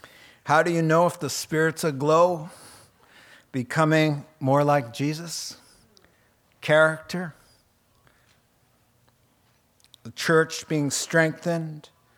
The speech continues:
The lost being saved? The overarching theme of our lives to impact somebody with the gospel. He says, "You'll be my witnesses through character, uh, transformation,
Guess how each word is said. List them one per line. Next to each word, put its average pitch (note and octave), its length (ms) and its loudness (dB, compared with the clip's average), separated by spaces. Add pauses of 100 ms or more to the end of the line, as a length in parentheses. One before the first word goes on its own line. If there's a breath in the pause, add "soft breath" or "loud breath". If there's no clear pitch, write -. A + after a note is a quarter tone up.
(340 soft breath)
The C3 80 -2
lost C#3 640 2
being C#3 340 -2
saved? C#3 760 -4 (1300 soft breath)
The B2 140 -6
overarching C#3+ 880 2
theme B2 760 -4 (840 soft breath)
of B2+ 160 0
our C3 160 2
lives C3+ 600 0
to C#3+ 200 -8
impact C#3 540 -4
somebody B2 600 -4 (220)
with C3 200 -4
the C3 80 -6
gospel. B2+ 720 -2
He A#2+ 80 -8
says, - 280 -8
"You'll D3 120 -4
be C#3+ 140 -6
my C3+ 180 -2
witnesses C3 840 -4 (340 soft breath)
through B2 160 -6
character, C#3 800 0 (240 loud breath)
uh, B2 140 0
transformation, C#3+ 1160 -4